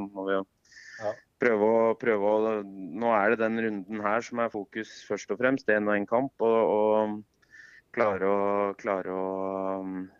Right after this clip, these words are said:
Speaker 1: vinne de fleste som vi har igjen den runden her, da ser det veldig,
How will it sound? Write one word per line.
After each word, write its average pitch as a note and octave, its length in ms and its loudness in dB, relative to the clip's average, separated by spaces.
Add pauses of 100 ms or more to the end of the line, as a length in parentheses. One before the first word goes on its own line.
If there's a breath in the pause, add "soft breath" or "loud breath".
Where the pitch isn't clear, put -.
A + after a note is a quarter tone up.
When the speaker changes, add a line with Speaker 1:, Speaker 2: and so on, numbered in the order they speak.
(280)
Speaker 1:
vinne F#2+ 460 -2 (180)
de G2+ 120 0
fleste F#2+ 500 -2
som G2+ 180 -10
vi G2+ 80 2
har F#2 240 2
igjen F#2 160 0
den F#2+ 160 -4
runden F2+ 260 -4
her, A#2+ 140 -2
da A2+ 80 0
ser F#2 240 -2
det F2+ 80 -2
veldig, E2+ 280 -4